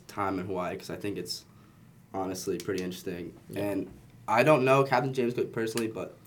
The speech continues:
Speaker 1: from what I've researched from him, he seems like the kind of guy that's a little bit full of himself, and he
Speaker 2: <laughs>
Speaker 1: kinda thinks that he can do whatever he wants, but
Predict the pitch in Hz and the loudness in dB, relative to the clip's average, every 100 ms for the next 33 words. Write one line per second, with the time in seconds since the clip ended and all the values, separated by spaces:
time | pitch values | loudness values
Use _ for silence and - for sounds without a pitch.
0 | - 123 123 127 107 117 113 104 101 104 | -4 2 2 2 2 4 4 2 0 -2
1 | 107 98 - - 98 95 95 107 - 123 | 0 -4 -4 -10 -8 -6 -6 -8 -4 -2
2 | 123 107 - 101 101 90 92 92 - - | -2 -4 -4 -6 -4 -4 -4 -6 -12 -20
3 | - - - 135 147 131 - 123 120 117 | -20 -20 -2 2 4 4 4 4 4 4
4 | - 117 113 - 107 95 87 - - - | 2 0 0 -2 -4 -4 -8 -12 -18 -18
5 | - 127 143 160 143 139 131 107 117 107 | -8 -6 4 6 6 4 2 0 -2 -4
6 | - - - 113 107 104 98 92 92 90 | -8 -16 -6 -4 0 0 0 -2 -4 -6
7 | 90 - - | -8 -10 -10